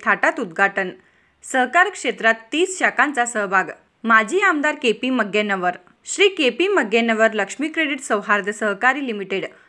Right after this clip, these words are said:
मांजरी या संस्थेचे गळदगा तालुका निपाणी येथील शाखा नूतन इमारतीचे उद्घाटन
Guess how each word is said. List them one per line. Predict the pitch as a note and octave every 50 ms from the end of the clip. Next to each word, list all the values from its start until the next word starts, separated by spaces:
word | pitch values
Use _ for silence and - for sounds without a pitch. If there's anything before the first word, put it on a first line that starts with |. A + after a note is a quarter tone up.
| _ _ _ -
मांजरी | G#3 G#3+ G#3+ G3+ G#3 F#3 G#3 B3 A3 - - _ _ _ _ -
या | G3 A3 B3+ E4 F#4+
संस्थेचे | - G#4 F#4+ F#4 F#4+ F4+ F4 E4+ F#4 E4+
गळदगा | A#3+ A3 A3 G#3 G#3 F#3 A3+ A#3+ A#3 A#3
तालुका | A3+ G3+ G#3 F#3+ G#3 G#3+
निपाणी | G#3+ G#3 F#3 - - F#3+ F#3+ G3 G#3
येथील | B3+ B3+ - A#3 A3+ A3
शाखा | - - B3+ G#3+ G3 - D4+ E4
नूतन | E4 E4 E4 C4 - E4+ E4+
इमारतीचे | - G#3 A3 A3 G#3+ G3+ G3+ G#3 G3 G#3+ G#3 F#3+ - G3+
उद्घाटन | - F#3+ G#3 F3+ F3+ - B3+ C4+ A3+ G#3+ G3+